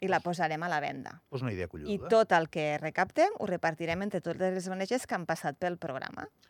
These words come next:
Speaker 2: No, no, no t'ho prenguis malament, però si fem aquestes <laughs> coses, igual si m'ho demanes abans i m'ho puc pensar, que em sembla bé, eh, però que no passa res. Vale, em sembla bé.
Speaker 1: Bueno,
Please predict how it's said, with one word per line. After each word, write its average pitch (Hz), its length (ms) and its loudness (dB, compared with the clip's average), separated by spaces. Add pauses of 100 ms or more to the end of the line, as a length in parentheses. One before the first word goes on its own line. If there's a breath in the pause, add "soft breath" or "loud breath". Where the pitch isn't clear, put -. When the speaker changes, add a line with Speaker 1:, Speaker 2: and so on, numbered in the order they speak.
(160 soft breath)
Speaker 2:
No, 170 140 -6
no, 254 200 0
no 233 360 0 (160)
t'ho 170 100 6
prenguis 175 340 4
malament, 143 380 4
però 131 140 0
si 135 160 -2
fem 208 260 2
aquestes 185 240 0
<laughs> - 80 -8
coses, 170 220 -8
igual 202 200 8
si - 140 -2
m'ho 196 100 6
demanes 190 420 6
abans - 440 2 (260 loud breath)
i 151 100 2
m'ho 202 120 6
puc 226 240 2
pensar, 170 460 4 (600 loud breath)
que 135 60 4
em 131 80 2
sembla 156 280 4
bé, 170 280 10
eh, 160 80 8
però - 300 -2 (440 soft breath)
que 139 100 0
no 175 140 2
passa 143 240 0
res. 78 160 -12 (160)
Vale, 143 200 4
em 104 80 -6
sembla 170 260 2
bé. 80 80 -6 (320 loud breath)
Speaker 1:
Bueno, 185 320 2